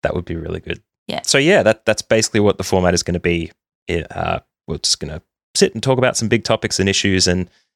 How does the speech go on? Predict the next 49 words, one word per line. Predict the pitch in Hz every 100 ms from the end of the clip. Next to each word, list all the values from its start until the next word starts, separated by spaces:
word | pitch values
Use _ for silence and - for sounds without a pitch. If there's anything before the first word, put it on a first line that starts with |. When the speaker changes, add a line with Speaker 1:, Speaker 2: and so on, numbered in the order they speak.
| _
Speaker 1:
and | 113 117
of |
course, | - 113 98 -
if | 101 -
you're | 104 104 101
interested | 95 95 - 90 82
in, | - 87 87
um, | 87 85 82 - _ _
submitting | - - 95 92 85 _ -
your | 87 90
own | 107
issues | 113 - 131 160 - - _ _ _ _ -
that, | - -
uh, | 90 82 78 -
has | 85
come | - 92
up | 90 _
for | 82
you, | 101 147 160
or | 98 92 - _ _ -
you | 107
reckon | 107 95
there's | 92
big | - 90
topics | - 92 90 - -
in | 87 85 82 - _ -
social | - - 85
media | 101 113 104 98
or | 90 87 85 - _ _ _
the | -
current | - 104 92
teaching | - - 87
discussion | - 87 - 87
that | -
you'd | 87
like | 85
to | -
submit, | - - 82 - _ _ _ _ -
uh, | 87
send | - 120 120
it | -
to | - 95
teaching | 87 - 107 104
culture | 92 90 -
cast | - 87 80 -
at | - - -
gmail | 80 87 82 80
dot | -
com. | - 135